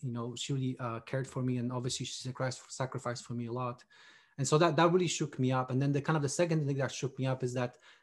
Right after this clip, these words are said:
I got put on orders. So I went to Iraq, but I, I got put on orders for Iraq, uh, for fifteen months, for fifteen months. I mean, uh, to Afghanistan for fifteen months.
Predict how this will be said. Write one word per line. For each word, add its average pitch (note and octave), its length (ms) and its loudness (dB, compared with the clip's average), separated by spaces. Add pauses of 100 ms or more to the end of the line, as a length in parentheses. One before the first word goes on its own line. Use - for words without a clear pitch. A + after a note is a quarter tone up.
(140)
I C#3+ 80 2
got C#3 260 0
put D#3+ 120 -2
on C3+ 120 4
orders. C3+ 280 0
So C#3+ 120 -2
I C#3 100 4
went D#3+ 220 4
to D3+ 80 4
Iraq, B2+ 400 2
but B2 120 -2 (140)
I, C3+ 60 -2
I C3 140 -4
got C3+ 200 -4
put C#3+ 120 -2
on C3+ 140 2
orders C3 320 -2
for B2 160 0
Iraq, B2 460 0 (540)
uh, A#2+ 240 -4
for - 180 -4
fifteen C3+ 400 0
months, A#2+ 300 0
for B2 140 -8
fifteen - 340 -6
months. B2+ 240 -2
I D3 40 0
mean, C#3 240 4
uh, B2 260 0
to D3 180 0
Afghanistan B2 500 0
for - 140 -12
fifteen C3 300 -4
months. A#2+ 340 -4